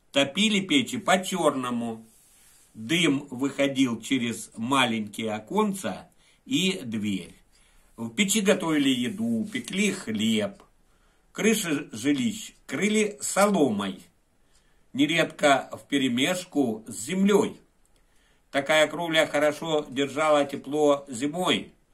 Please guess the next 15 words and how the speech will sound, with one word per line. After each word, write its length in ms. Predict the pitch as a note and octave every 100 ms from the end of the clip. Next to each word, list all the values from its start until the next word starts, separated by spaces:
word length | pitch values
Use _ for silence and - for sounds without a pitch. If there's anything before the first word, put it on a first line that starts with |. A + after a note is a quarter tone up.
| _ _
а 140 | - A2
летом 500 | A#2+ A#2 A#2 A2 -
спасала 640 | - - C3+ C3+ C3+ A2 G#2+
от 120 | G#2
жары 300 | A2 D3 G3+
и 380 | G3+ - C#3+ F3
не 120 | E3+
протекала. 640 | - C3+ - F#2+ E2 - - - - - - -
Дома 260 | E3+ A3+
горожан 720 | G3+ E3+ D3+ B2+ C3+ A#2+ A2 -
отличались 960 | D3+ G#3 G#3+ - F3+ C#3+ A#2 G#2 - -
от 340 | C3+ C3 G#2 - _ _ _ _ _ -
жилищ 600 | A2+ C#3 C#3 F3 - - -
сельских 720 | - B2+ B2 - C3 B2+ - _ _ _ -
жителей. 580 | A2 D3 - - -